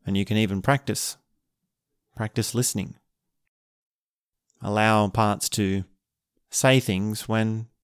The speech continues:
they might not necessarily really have much to say. Allow them to be unto themselves when there's nothing really acutely going wrong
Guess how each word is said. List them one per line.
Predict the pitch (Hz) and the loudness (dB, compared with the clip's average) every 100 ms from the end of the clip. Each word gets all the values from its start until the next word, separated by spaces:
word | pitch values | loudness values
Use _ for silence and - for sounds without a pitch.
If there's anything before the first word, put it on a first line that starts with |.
| _ | _
they | 123 | -6
might | 151 180 | -4 -4
not | 139 151 - | -2 -2 0
necessarily | 135 135 135 139 135 131 127 | 2 2 2 2 4 4 2
really | 123 135 131 | 2 4 4
have | 123 170 165 | 4 2 0
much | 104 - - | -2 -2 -4
to | 101 | -2
say. | - 95 92 110 - _ _ _ _ _ _ _ _ _ _ _ _ _ _ _ _ _ _ _ _ _ _ _ _ - | -2 -2 -4 -8 -16 _ _ _ _ _ _ _ _ _ _ _ _ _ _ _ _ _ _ _ _ _ _ _ _ -10
Allow | 110 120 117 | -2 2 4
them | 113 104 | 4 2
to | 113 101 101 101 _ - 110 | 2 4 2 -2 _ -16 2
be | 135 127 | 4 6
unto | 113 104 98 131 | 4 0 2 2
themselves | 110 101 - 127 101 92 - - - _ _ _ _ _ _ _ _ _ _ _ _ _ _ _ _ _ _ _ | 4 2 4 4 2 -2 -10 -12 -16 _ _ _ _ _ _ _ _ _ _ _ _ _ _ _ _ _ _ _
when | 113 | -2
there's | 113 113 | 2 2
nothing | 127 120 120 110 104 - - | 4 4 4 2 -2 -10 -4
really | 120 120 110 | 0 2 2
acutely | - - 135 - 110 | -2 2 2 4 0
going | 98 107 101 95 | 2 2 2 0
wrong | 107 110 95 92 | 0 0 -2 -8